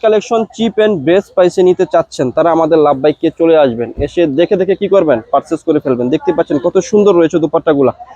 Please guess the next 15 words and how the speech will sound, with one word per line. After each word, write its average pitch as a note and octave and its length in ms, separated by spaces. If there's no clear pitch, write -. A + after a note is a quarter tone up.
এটা D3 120
হচ্ছে G3 140
সালোয়ারের E3+ 380
কাপড়টা, F#3 360
আর C#3 120
প্রত্যেকটা G#3+ 460
ড্রেসের F#3+ 320
দোপাট্টার G#3 440
আসলে G#3 280
আমি G3 100
কি A3 80
বলবো, E3 200
এত - 80
সুন্দর A3+ 280
সুন্দর A3 200